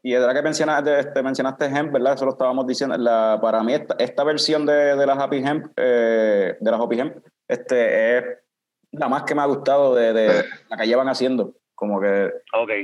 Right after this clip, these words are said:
Speaker 3: coño, qué bueno.
Speaker 1: y el aroma está s-, tiene un aroma bien, bien, bien agradable, mano. Como que se complementa bien brutal el, el jengibre, el lemongrass y el, y el cáñamo. Como que todo se, se fusiona
Speaker 3: Ujú.
Speaker 1: para un aroma bien,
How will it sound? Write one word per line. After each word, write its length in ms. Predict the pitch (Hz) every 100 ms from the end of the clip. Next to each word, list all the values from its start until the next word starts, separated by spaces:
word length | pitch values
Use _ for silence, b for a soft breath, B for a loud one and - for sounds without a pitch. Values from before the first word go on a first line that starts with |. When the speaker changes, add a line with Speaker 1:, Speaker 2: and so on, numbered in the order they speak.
| 98 _ _
Speaker 3:
coño, 200 | 107 110
qué 100 | 101
bueno. 340 | 98 98 92 85
Speaker 1:
y 200 | 120 120
el 80 | 120
aroma 540 | 113 120 131 143 147
está 380 | 151 143 139 143
s-, 440 | 143 - - -
tiene 180 | 120 127
un 80 | 127
aroma 280 | 135 143 143
bien, 320 | 135 135 135
bien, 300 | 123 131 127
bien 640 | 123 123 123 123 120 120
agradable, 560 | 113 117 113 110 120 110
mano. 240 | 110 113
Como 180 | 107 101
que 120 | 98
se 120 | 98 -
complementa 580 | 104 104 107 107 110
bien 200 | 127 127
brutal 340 | 123 127 123 123
el, 200 | 120 104
el 260 | 110 107
jengibre, 520 | 110 104 110 131 139 131
el 100 | 120
lemongrass 520 | 127 127 123 127 131
y 100 | 127
el, 120 | 113
y 120 | 123
el 320 | 123 120 117 113
cáñamo. 420 | 135 131 120 104
Como 180 | 101 104
que 80 | 101
todo 240 | 101 117
se, 280 | 120 113 98
se 160 | - -
fusiona 380 | 107 - 131
Speaker 3:
Ujú. 80 | 131
Speaker 1:
para 100 | 110
un 80 | 113
aroma 300 | 120 127 131
bien, 580 | 113 110 117 117 101